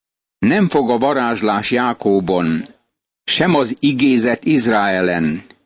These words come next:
Idejében megmondják Jákóbnak, Izraelnek, hogy mit tesz az Isten. Ez a nép, mint nőstény oroszlán kel föl, s mint hím oroszlán emelkedik föl,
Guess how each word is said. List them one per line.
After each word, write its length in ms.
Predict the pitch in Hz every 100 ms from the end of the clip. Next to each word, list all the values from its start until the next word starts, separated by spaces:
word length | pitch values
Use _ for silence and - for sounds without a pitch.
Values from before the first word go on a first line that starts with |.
| _ _ _ _ _ _ _ _ _ _
Idejében 600 | - 208 160 135 120 113
megmondják 760 | 110 143 139 139 131 117 104 -
Jákóbnak, 840 | 120 131 131 123 117 120 123 - - - - -
Izraelnek, 840 | 135 117 120 117 117 117 127 135 - _ _ _
hogy 240 | - 113
mit 220 | 120 196 -
tesz 240 | 123 110
az 180 | 120 110
Isten. 680 | 147 139 - 92 80 78 - - _ _ _ _ _ _ _ _ _ _ -
Ez 200 | 147 139
a 100 | 117
nép, 380 | 117 135 139
mint 260 | 123 123 117
nőstény 580 | 131 185 - 151 135 127
oroszlán 800 | 135 123 - - 117 113 107 -
kel 260 | 131 120
föl, 500 | 107 - 120 131 147 _ _ _ _ _ _ -
s 120 | -
mint 260 | 117 107
hím 340 | - 147 185 165
oroszlán 600 | 139 131 - 127 113 113
emelkedik 680 | 147 139 123 - 110 104 -
föl, 360 | - 120 135